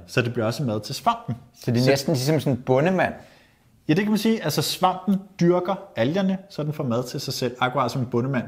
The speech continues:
Speaker 1: dyrker en mark fuld af, hvad ved jeg, hvede, og så får han mad til sig selv.
Speaker 2: Omvendt, så kan man også sige, at, at de der algeceller, de har jo nogen, der sørger for, at der hele tiden de er lidt beskyttet,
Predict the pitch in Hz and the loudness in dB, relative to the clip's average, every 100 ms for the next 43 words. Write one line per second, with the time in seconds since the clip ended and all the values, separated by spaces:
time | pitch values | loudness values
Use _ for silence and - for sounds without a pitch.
0 | - 117 120 123 98 92 120 - 120 104 | 0 0 2 0 0 0 -2 -4 -4 -2
1 | 92 87 87 98 95 87 98 104 107 120 | -4 -4 -6 -6 -4 -2 -2 0 2 4
2 | 139 151 151 107 - 120 117 - 104 107 | 2 -2 -6 -6 -4 -4 -4 -8 -6 -4
3 | 113 117 - 101 87 - 101 90 92 80 | -4 -6 -10 -8 -8 -8 -10 -8 -10 -10
4 | - _ _ _ _ 123 165 180 180 165 | -18 _ _ _ _ 4 6 4 2 -2
5 | 147 147 - 170 165 120 117 - - - | 0 0 2 0 2 2 0 -2 -20 -20
6 | _ - 113 151 170 - 131 156 180 170 | _ -10 -2 2 2 4 4 4 4 4
7 | 135 131 151 151 - 139 151 151 151 - | 4 4 2 2 2 0 0 0 -4 2
8 | 143 143 - 156 151 - - - _ 117 | 6 6 4 0 0 -4 -18 -20 _ -4
9 | 117 120 143 160 156 139 120 113 104 - | -2 0 4 4 2 -2 0 0 0 -2
10 | 110 - 151 175 196 | -4 2 4 6 4